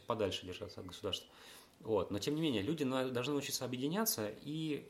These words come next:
вот такие вот идеи, которые больше, чем отдельно взятый бизнес, больше, чем, э, семья, чем вот у нас единственное, что как люди объединяются, в семью, ну, либо в трудовой коллектив. Ну, вот это такие вот классические способы объединения.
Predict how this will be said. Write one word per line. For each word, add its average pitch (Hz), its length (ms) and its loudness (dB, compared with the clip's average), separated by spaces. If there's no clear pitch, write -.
вот 117 100 -4
такие 139 360 0
вот 117 220 0
идеи, 131 380 2
которые 110 380 -2
больше, 139 400 4
чем 101 240 0
отдельно 135 340 0
взятый 135 320 -2
бизнес, 95 520 -6
больше, 123 360 -4
чем, 117 400 -2
э, 107 720 -2
семья, 101 540 0
чем 117 340 -4
вот - 120 -10
у 139 80 0
нас 135 220 4
единственное, 139 320 2
что - 100 -4
как - 160 2
люди 98 160 0
объединяются, 95 480 0
в - 60 -6
семью, 123 400 0
ну, 135 140 4
либо 123 240 2
в - 120 -10
трудовой 107 360 4
коллектив. 107 540 -2
Ну, 104 120 -4
вот 98 180 0
это 95 160 -10
такие 92 260 -10
вот 85 140 -12
классические - 560 -4
способы - 420 -4
объединения. 90 380 -6